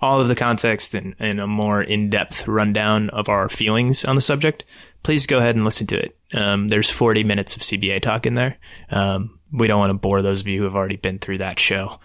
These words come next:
uh, with another <laughs> round when there haven't been too many new developments, but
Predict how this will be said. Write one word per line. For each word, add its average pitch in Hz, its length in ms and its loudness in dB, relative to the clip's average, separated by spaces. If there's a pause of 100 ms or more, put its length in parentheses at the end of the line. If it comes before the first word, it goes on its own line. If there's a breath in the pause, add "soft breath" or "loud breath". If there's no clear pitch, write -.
(240 soft breath)
uh, 98 240 -2
with 110 160 -2
another 104 320 2
<laughs> 95 60 2
round 107 300 2
when 101 160 0
there 101 100 0
haven't 101 300 -2
been 98 160 -4
too - 160 -4
many 98 240 -2
new 98 140 -2
developments, 104 640 -4
but - 360 -6